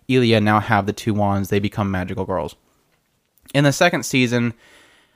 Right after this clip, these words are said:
uh, they are now kind of friends, Ilya and Miyu, really close friends. And now you're kind of moving forward from there. They now have all seven cards. What are they gonna do now? That's the, kind of the whole theme of the whole thing. Um, but suddenly a new character shows up, which is,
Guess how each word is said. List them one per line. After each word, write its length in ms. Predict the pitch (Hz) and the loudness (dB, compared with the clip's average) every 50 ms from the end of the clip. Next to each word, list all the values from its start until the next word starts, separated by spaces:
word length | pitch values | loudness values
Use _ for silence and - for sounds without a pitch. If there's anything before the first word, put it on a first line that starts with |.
| _ _ _ - | _ _ _ -4
uh, 440 | 117 120 117 113 113 107 110 110 85 | 0 2 2 4 4 2 2 0 -2
they 220 | 92 107 120 123 | -2 0 2 2
are 80 | 127 127 | 2 4
now 260 | 127 127 120 120 117 | 4 2 2 2 0
kind 220 | - - 123 117 110 | 0 0 -2 -2 -2
of 60 | - | -2
friends, 460 | - - 120 123 123 120 120 117 107 | -4 -2 0 0 2 2 0 0 -2
Ilya 400 | 90 110 113 113 113 110 107 110 | 0 0 2 2 4 4 2 2
and 220 | - 107 104 104 | 0 0 -2 -2
Miyu, 520 | 107 110 113 117 117 117 113 113 110 107 110 - _ - - | 0 0 0 2 2 2 2 2 0 -2 -4 -8 _ -18 -10
really 260 | 117 113 120 117 117 | -4 -2 -2 -2 -2
close 280 | - - 113 104 101 - | -2 -2 -4 -4 -4 -4
friends. 520 | - - 101 98 101 101 101 98 95 - _ _ _ _ _ _ _ _ - | -4 -4 -4 -2 -2 -4 -4 -6 -8 -12 _ _ _ _ _ _ _ _ -6
And 80 | 110 | -2
now 120 | 113 120 123 | 0 2 2
you're 140 | 127 127 123 | 2 2 0
kind 220 | - 131 120 117 | 0 0 0 2
of 60 | 110 | 2
moving 240 | 110 110 107 107 107 | 2 2 2 0 -2
forward 340 | - - - 104 104 101 101 | -4 -2 0 0 0 0 0
from 240 | - 117 107 101 101 | 0 0 0 2 2
there. 340 | 101 101 101 98 95 101 - - | 2 4 4 4 2 0 -2 -2
They 240 | 107 107 98 104 | -4 0 0 2
now 140 | 104 107 104 | 2 2 0
have 200 | 98 104 104 98 | 0 0 0 0
all 100 | 101 95 - | 0 0 0
seven 260 | - 104 95 98 95 | 0 -4 -2 -4 -6
cards. 440 | - - 107 107 104 101 101 101 101 | -4 0 2 4 4 4 2 2 0
What 120 | 104 101 | 0 2
are 20 | |
they 80 | 101 104 | 2 2
gonna 180 | 107 98 95 92 | 0 0 -2 -2
do 180 | 95 95 95 | -2 -4 -2
now? 420 | 101 117 139 123 95 82 - - - - | 0 2 2 2 2 0 -4 -6 -8 -6
That's 220 | 101 101 - - | -6 -4 -6 -6
the, 80 | - - | -10 -4
kind 160 | - 120 110 | 0 2 2
of 60 | 104 92 | 2 2
the 60 | 90 | 0
whole 200 | - 110 107 107 | 2 2 2 2
theme 260 | - - 113 107 104 | 2 0 0 2 2
of 60 | 90 | 0
the 60 | - | -2
whole 140 | - 98 101 | -2 -4 -4
thing. 340 | - - 101 101 92 90 - _ - - - - - - - - _ - - | -4 -4 -4 -4 -4 -6 -10 _ -18 -20 -20 -20 -20 -20 -20 -20 _ -10 -4
Um, 180 | - 127 123 | 0 0 2
but 140 | 123 131 - | 2 0 -2
suddenly 420 | - - 185 196 196 175 165 160 | 0 0 0 2 2 2 2 2
a 140 | 151 - 120 | 2 2 0
new 220 | 117 123 139 143 135 | 2 2 2 0 0
character 360 | - - 135 120 117 - 120 | -2 -2 -2 0 0 -2 -6
shows 400 | - - - 107 104 104 98 107 | -6 -2 0 2 2 2 2 2
up, 220 | 98 98 98 120 | 0 0 0 0
which 240 | 113 107 - - 113 | -2 -4 -4 -2 -4
is, 360 | 107 101 98 - - - - | -4 -4 -4 -8 -14 -18 -20